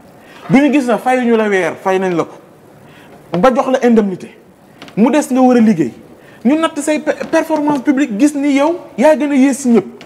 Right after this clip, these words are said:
Mais problème la. Xoolal ñaata yoon la conseil des ministres am président Macky Sall di wax ne je veux un gouvernement combattant. Waxu ko barki démb. Su ko wax lan la, ñan la ko doon wax? Pourtant du man, du man a yow ñàngam. Ñi ñu dénk ñu war a doxal la. Moo tax suñuy wax nii,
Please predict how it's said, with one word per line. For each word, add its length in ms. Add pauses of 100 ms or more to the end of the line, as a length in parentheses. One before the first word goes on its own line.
(260)
Mais 140
problème 360
la. 80 (520)
Xoolal 220
ñaata 320
yoon 300
la 80
conseil 320
des 100
ministres 260
am 80
président 280
Macky 160
Sall 140
di 60
wax 140
ne 80
je 120
veux 220
un 120
gouvernement 520 (120)
combattant. 460 (280)
Waxu 220
ko 100
barki 240
démb. 140 (460)
Su 120
ko 60
wax 160
lan 160
la, 60
ñan 180
la 60
ko 100
doon 100
wax? 120 (600)
Pourtant 300
du 120
man, 220
du 80
man 160
a 60
yow 140
ñàngam. 300 (320)
Ñi 100
ñu 140
dénk 240
ñu 140
war 120
a 40
doxal 300
la. 60
Moo 140
tax 140
suñuy 260
wax 160
nii, 160